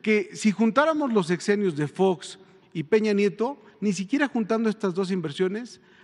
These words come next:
alcanzan los valores que tenemos de inversión en esta administración. La, la invi-, la inversión del sexenio de Calderón representa el setenta por ciento de la inversión que tenemos desarrollada en este sexenio, por lo que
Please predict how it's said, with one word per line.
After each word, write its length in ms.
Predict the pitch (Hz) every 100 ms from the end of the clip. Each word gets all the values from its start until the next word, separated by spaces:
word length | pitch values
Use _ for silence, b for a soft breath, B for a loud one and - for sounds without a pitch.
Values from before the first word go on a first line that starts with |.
| -
alcanzan 960 | 180 190 - 233 254 - 285 320 302 B -
los 240 | 180 180
valores 400 | 175 196 220 226
que 140 | - 170
tenemos 480 | 180 196 214 202 B B
de 120 | - 165
inversión 460 | 175 170 190 196
en 120 | 185
esta 220 | 175 170 180
administración. 720 | 160 165 - 160 151 185 175 - b b b b b b
La, 340 | 185 202 220 - - - - - -
la 260 | 185 190
invi-, 300 | 202 208 214 -
la 380 | 175 180 190 190
inversión 520 | 190 190 170 240 262
del 200 | 240 214
sexenio 420 | 165 175 208 214 202
de 80 |
Calderón 500 | 175 185 175 185 226 - B
representa 600 | - 190 185 196 226 247 -
el 200 | 196 175
setenta 460 | 196 - 262 262
por 180 | 196 196
ciento 320 | 196 208 240 B B
de 200 | 160 196
la 120 | 202
inversión 560 | 208 202 202 - 269 254
que 120 | 233
tenemos 520 | 175 202 208 214 208 B B
desarrollada 560 | 151 143 170 175 180 185
en 80 | 175
este 200 | - 156
sexenio, 340 | 147 143 139
por 180 | - 165
lo 160 | 165
que 240 | - 170